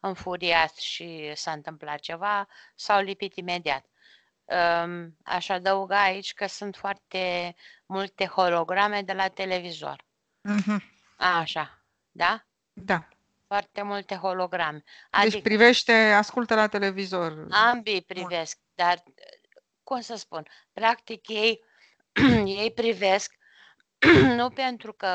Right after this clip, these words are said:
Speaker 1: ascultă foarte mult acele programe, ci
Speaker 2: Da.
Speaker 1: pentru că fac o comparație cu ceea ce știu, au perceput că, ă, este adevărat, au aflat și cu minciunile care se spun acolo.
Speaker 2: Ah, mhm.
Speaker 1: Dar,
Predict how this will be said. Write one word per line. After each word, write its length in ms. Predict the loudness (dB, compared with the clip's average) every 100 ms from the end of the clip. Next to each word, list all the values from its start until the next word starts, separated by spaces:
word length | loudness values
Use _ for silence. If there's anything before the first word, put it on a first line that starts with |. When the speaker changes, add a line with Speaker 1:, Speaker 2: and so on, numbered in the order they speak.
| -2 0
Speaker 1:
ascultă 580 | 0 0 -6 -6 -4 -6
foarte 360 | -4 -4 -6
mult 300 | -8 -8 -6
acele 400 | -8 -6 -6 -6
programe, 560 | -8 -10 -4 -2 -2 -4 _ -20 _
ci 220 | -8 -8
Speaker 2:
Da. 40 | -2
Speaker 1:
pentru 360 | 0 0 -6 -10
că 340 | -2 2 2 -2 _ _ _ _
fac 280 | 0 0 0
o 100 | -6
comparație 800 | -8 -8 -2 0 2 0 -4 -14
cu 140 | -14
ceea 260 | -6 -4 -4
ce 180 | -8
știu, 440 | -10 -10 -8 -6 -6
au 380 | -4 0 0 -2
perceput 680 | -8 -8 -8 -10 -10 -14
că, 380 | -8 -4 -2 -4 -8 -20 -20 -4
ă, 160 | -2 0
este 720 | 0 -2 -4 -2 0 0 -2 -2
adevărat, 640 | -2 -2 0 2 0 0
au 120 | 0
aflat 520 | 0 -2 -2 0 0 _ -20 -20 _
și 760 | -8 -6 -4 -2 -2 0 -2 -4 -10
cu 220 | -14 -14 -12
minciunile 560 | -8 -6 -6 -6 -6 -4
care 280 | -4 -4
se 160 | -8 -14
spun 300 | -16 -10 -4
acolo. 340 | -4 -2 -2
Speaker 2:
Ah, 80 | -4 _ _ _ -8
mhm. 220 | -6 2
Speaker 1:
Dar, 280 | 4 4